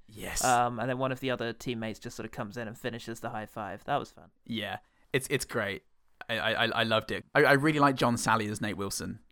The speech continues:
Speaker 1: Uh, th-, there's a, he was just a really likable, like, really nice guy. Uh, there's so, uh, he probably has, other than Frank Langella, has the mo-, the most number of scenes.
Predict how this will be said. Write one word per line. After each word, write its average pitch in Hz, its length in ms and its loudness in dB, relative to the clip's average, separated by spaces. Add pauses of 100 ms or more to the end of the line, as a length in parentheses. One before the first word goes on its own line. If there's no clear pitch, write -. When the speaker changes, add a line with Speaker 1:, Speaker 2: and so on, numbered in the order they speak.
Speaker 1:
Uh, 98 360 0 (440)
th-, 117 180 2
there's 117 200 0
a, 113 160 0 (200)
he 127 160 -2
was 123 160 0
just - 220 -4
a 123 60 2
really 120 420 4
likable, 101 800 -2 (760)
like, - 200 -4
really 147 380 6
nice 117 220 4
guy. 101 480 0 (240)
Uh, 107 220 0
there's 110 180 -2
so, - 220 0
uh, 90 80 -2 (380)
he 123 440 0
probably 113 380 0
has, 110 420 -2
other 110 140 -2
than 107 160 0
Frank - 260 -2
Langella, 98 600 -4 (320)
has 104 260 -4
the 104 140 -8
mo-, 101 420 -2 (840)
the 110 100 -6
most 101 540 -4
number 92 340 -6
of 98 220 -10
scenes. 92 520 -10